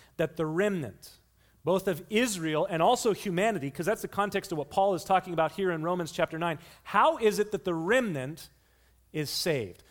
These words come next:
Well, look with me at the very last verses of Romans chapter nine, beginning there in verse thirty. Romans nine, verse thirty.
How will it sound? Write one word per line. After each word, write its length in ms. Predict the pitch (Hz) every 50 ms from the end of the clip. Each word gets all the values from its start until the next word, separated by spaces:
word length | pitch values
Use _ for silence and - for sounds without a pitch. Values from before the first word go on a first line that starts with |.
| _ _ -
Well, 240 | 143 175 202 190
look 200 | 190 208 233 -
with 200 | 285 254 - -
me 160 | 196 180 180 180
at 100 | 180 180
the 60 | 147
very 200 | 143 170 190 196
last 300 | 180 180 180 175 - -
verses 340 | 160 165 170 - 175 151 135
of 120 | 131 123
Romans 300 | 147 156 180 180 165 -
chapter 300 | - - 170 165 - 160
nine, 260 | 151 143 139 143 143
beginning 380 | 135 131 123 147 156 165 165 151
there 200 | 143 139 139 139
in 100 | 135 127
verse 280 | 127 135 123 - -
thirty. 360 | - - 147 139 135 113 107 92
Romans 400 | 110 151 180 196 190 175 139 151
nine, 240 | 156 156 151 143
verse 240 | 127 131 131 - -
thirty. 320 | - - 123 113 98 92